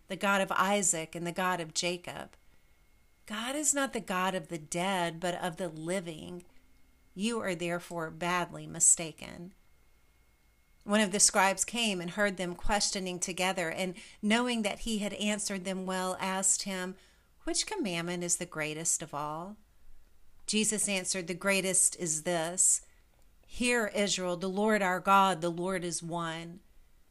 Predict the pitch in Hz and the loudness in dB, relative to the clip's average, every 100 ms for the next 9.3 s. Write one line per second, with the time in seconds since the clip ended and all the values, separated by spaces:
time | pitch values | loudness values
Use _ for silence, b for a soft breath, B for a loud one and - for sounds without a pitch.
0 | _ - 208 254 233 220 240 208 220 196 | _ 0 4 6 6 8 8 6 2 2
1 | 220 214 202 196 190 180 175 - 196 208 | 2 2 0 2 2 2 -4 -2 0 2
2 | 190 180 - - 233 233 220 - - b | -2 -6 -4 4 4 4 -2 -4 -6 b
3 | b b 202 220 214 196 185 - - 214 | b b -2 2 2 0 0 2 4 4
4 | 226 233 226 220 b b b 202 - 214 | 2 0 -2 -6 b b b -4 4 6
5 | 226 208 202 190 208 226 233 226 202 190 | 6 2 0 0 2 2 0 0 0 -2
6 | 180 190 196 208 196 175 - - 175 170 | -4 0 2 2 -2 0 0 0 -6 -6
7 | 190 - b b b 185 233 247 - 254 | -10 -16 b b b 2 6 8 8 6
8 | - 220 - 196 - - 180 160 160 165 | 2 0 -2 0 0 0 -4 -6 -8 -10
9 | 185 - | -10 -8